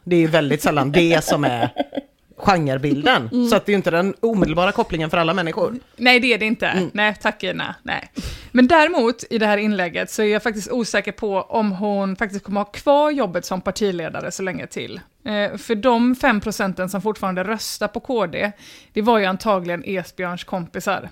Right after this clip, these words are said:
Speaker 1: Ja, du tänker så.
Speaker 2: Ja, det är ju
Speaker 1: Mm.
Speaker 2: inte många som Ebba nu då har tagit livet av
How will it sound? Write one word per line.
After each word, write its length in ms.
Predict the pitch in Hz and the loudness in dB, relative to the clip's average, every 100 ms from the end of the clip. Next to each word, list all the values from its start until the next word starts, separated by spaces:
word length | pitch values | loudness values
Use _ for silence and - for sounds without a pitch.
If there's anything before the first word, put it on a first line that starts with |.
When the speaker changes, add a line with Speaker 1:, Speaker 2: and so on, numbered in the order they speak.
| - | -4
Speaker 1:
Ja, 680 | 160 165 147 147 139 135 135 | 0 0 0 -2 -4 -4 -6
du 80 | 127 | -8
tänker 260 | 131 123 | -10 -10
så. 140 | 123 123 | -10 -2
Speaker 2:
Ja, 200 | 208 208 | 0 0
det 80 | 202 | 0
är 40 | |
ju 40 | 156 | 0
Speaker 1:
Mm. 120 | 156 | 0
Speaker 2:
inte 120 | 147 | 0
många 280 | 208 214 196 - - - - | 0 0 -2 -4 -12 -18 -8
som 320 | - 226 214 | -2 -2 0
Ebba 340 | 247 214 185 208 | 0 0 4 4
nu 180 | 208 | 4
då 120 | 190 180 | 0 0
har 100 | 185 | 0
tagit 400 | 220 202 196 214 | 0 0 -2 0
livet 880 | 226 247 269 220 190 180 196 277 | 2 4 4 2 0 -2 0 -2
av 420 | 262 160 190 214 | 0 0 0 0